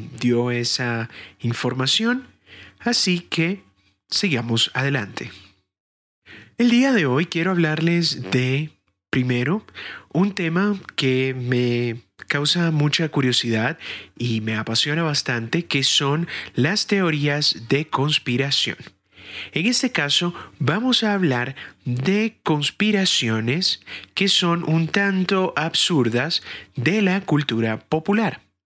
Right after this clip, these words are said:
La primera. Fox predijo los ataques del once de septiembre.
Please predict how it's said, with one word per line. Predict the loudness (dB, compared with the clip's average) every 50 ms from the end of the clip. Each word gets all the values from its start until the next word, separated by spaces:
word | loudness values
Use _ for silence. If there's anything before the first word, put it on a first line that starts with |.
| _ _ _ _ _ _ _ _ _ _ _ _ _ _ _ -20 -20 -20 -8 -4
La | -2 -2 0
primera. | 0 0 0 0 0 -2 -4 -8 -14 -18 -20 _ _ _ _ -20 _ _ _ _ _ _ _ _ _ _ _ _ _ _ _ _ _ _ _ _ _
Fox | -14 -10 -6 -2 0 0 0 0 -2 -2 -2 -2 -4 _ _ _
predijo | 0 0 2 2 2 0 0 -2 0 0 2 2 2 2
los | 0 2 2 2 2 0
ataques | -2 -4 -4 -6 -6 -4 -2 -2 0 0 0 0
del | 0 2 2 2
once | 0 0 0 0 0
de | -2 0 0
septiembre. | 0 0 -2 -4 -4 -2 -2 -2 -2 -6 -10 -14 -14